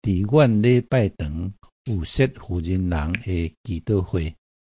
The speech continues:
阮牧师甲牧师娘豆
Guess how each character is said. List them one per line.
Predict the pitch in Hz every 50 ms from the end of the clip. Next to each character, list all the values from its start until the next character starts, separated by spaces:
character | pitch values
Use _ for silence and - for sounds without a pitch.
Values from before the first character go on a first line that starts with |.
| _ _ _ _ _ _ _ -
阮 | 147 139 120
牧 | 107 107 - - - _ _ _ _ _ _ - 92 -
师 | - - - - 131 127 127 123 131 135 - _ _ _ _ _
甲 | - 123 123 120 -
牧 | 104 98 98 82
师 | - - - 98
娘 | 95 90 90 87 78 78 87 92 101 98 _ _ _ _ _ _ _ _
豆 | - 107 95 85 80 78